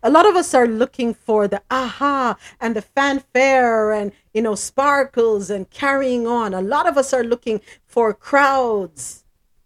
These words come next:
But you know what? Majority of the times,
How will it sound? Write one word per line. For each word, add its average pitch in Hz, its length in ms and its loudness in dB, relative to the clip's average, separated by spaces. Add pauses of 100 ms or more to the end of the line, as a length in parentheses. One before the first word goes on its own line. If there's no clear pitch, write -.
(760)
But - 220 -14
you 185 80 -8
know 208 200 -6
what? 269 320 -6 (1600)
Majority 180 540 -10
of 226 60 -14
the 240 60 -10
times, 269 500 -8